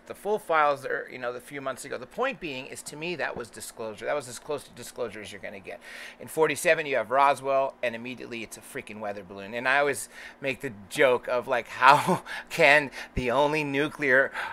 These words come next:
uh, base in the entire world with the top engine in,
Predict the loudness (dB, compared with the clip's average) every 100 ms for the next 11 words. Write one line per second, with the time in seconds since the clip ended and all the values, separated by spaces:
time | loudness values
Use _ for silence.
0 | 0 2 2 4 2 2 0 -4 -4 -2
1 | -4 6 10 10 10 8 10 8 4 0
2 | -2 -4 -8 -6 8 12 12 12 6 4
3 | 2 -2 -2 0 0